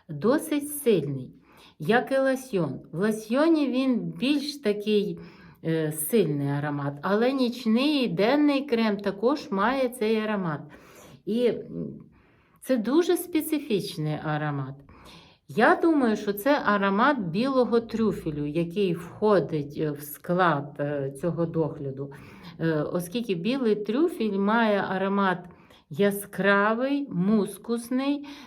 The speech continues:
з таки-, з такою терпкою горіховою ноткою. От такий цей аромат і є. Він такий яскравий і мускусний аромат оцього крему. Так, то, так що ви маєте це врахувати. Якщо вам подобається аромат мускусу,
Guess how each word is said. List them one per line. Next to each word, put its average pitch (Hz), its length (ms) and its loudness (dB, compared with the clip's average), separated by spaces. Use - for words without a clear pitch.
з - 140 -16
таки-, 226 640 4
з 170 80 -6
такою 226 640 4
терпкою 262 640 2
горіховою 208 800 0
ноткою. 139 600 -4
От 220 200 0
такий 294 440 2
цей 240 280 4
аромат 202 560 2
і 208 60 2
є. 175 260 0
Він 214 240 2
такий 202 440 -2
яскравий 233 960 2
і 175 40 0
мускусний 220 880 0
аромат 185 600 -2
оцього 190 480 -4
крему. 147 460 -6
Так, 190 280 -2
то, 170 260 0
так 185 300 -2
що 180 260 -6
ви 196 160 2
маєте 196 540 0
це 185 280 -2
врахувати. 160 800 -4
Якщо 156 400 -6
вам 156 240 -4
подобається 160 680 -4
аромат 151 480 -6
мускусу, 202 680 -4